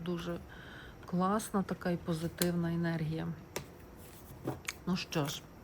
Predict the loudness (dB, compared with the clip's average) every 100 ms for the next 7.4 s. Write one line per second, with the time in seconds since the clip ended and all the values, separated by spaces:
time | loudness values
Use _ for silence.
0 | -16 -16 -14 -12 -12 -12 -12 -8 6 10
1 | 12 12 10 10 8 6 8 10 10 8
2 | 4 2 4 6 6 4 4 4 4 2
3 | 2 2 0 -4 -8 -10 -12 -12 -18 -18
4 | -18 -18 -18 -16 -12 -12 -10 -12 -12 -14
5 | -12 -10 -10 -10 -6 -6 -6 0 0 0
6 | -4 -4 -2 -2 0 0 2 0 0 0
7 | 2 2 0